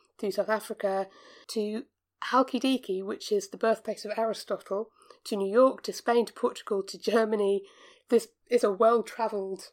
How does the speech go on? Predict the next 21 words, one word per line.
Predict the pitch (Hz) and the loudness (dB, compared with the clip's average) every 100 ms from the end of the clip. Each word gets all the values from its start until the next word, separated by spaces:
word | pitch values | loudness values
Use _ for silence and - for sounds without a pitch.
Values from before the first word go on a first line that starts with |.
| - | -8
novel, | 202 208 190 190 190 - - - - _ - | 0 0 0 -4 -6 -16 -20 -20 -20 _ -10
um, | 190 190 190 - | -6 -6 -8 -8
w-, | 233 247 | -6 -2
which | - 226 233 | -2 -2 -2
I | 202 | -2
think | 233 208 - | 0 0 0
is | 202 196 - _ _ | -2 -2 -6 _ _
quite | - 254 - | -2 0 4
fitting | 285 262 247 208 | 4 4 2 -2
for | - | -2
a | 208 | -4
story | - - 220 196 185 | -4 -4 -2 0 -2
that | 190 190 | -4 -6
is, | 190 180 - - - | -6 -6 -10 -14 -16
is | - 180 | -14 -12
so | - - - 214 202 196 190 190 - - - | -10 -10 4 6 6 2 -4 -8 -16 -20 -6
connected | 220 220 233 - 202 | 0 0 0 -8 -6
with | 185 | -6
the | 196 190 | -2 -2
idea | 190 190 | 0 2
of | 190 | 2